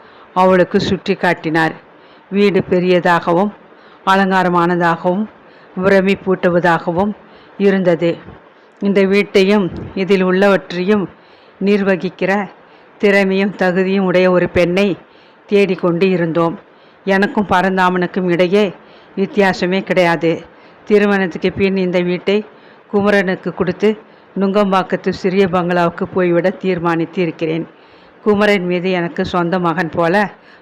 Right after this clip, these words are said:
பாசம். அவனும் பெரியப்பா என்று என் காலை சுற்றி வருவான். தங்கமான பிள்ளை. நான் முடிவு எடுக்கும் வரை நீ அந்த பெண்ணோடு கடிதம் மூலம்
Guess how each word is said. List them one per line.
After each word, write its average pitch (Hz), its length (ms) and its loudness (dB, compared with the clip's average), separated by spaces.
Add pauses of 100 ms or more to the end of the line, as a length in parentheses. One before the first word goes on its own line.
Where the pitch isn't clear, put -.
(100)
பாசம். 180 500 -2 (460)
அவனும் 202 400 2
பெரியப்பா 185 580 0
என்று 175 300 -2
என் 170 240 -2
காலை 175 360 0
சுற்றி 175 400 -4
வருவான். 160 400 -2 (720)
தங்கமான 180 640 0
பிள்ளை. 165 440 -4 (680)
நான் 196 300 2
முடிவு 196 320 0
எடுக்கும் 180 340 -2
வரை 185 240 2
நீ 185 360 0 (480)
அந்த 185 240 0
பெண்ணோடு 190 580 0
கடிதம் 190 400 0
மூலம் 180 280 0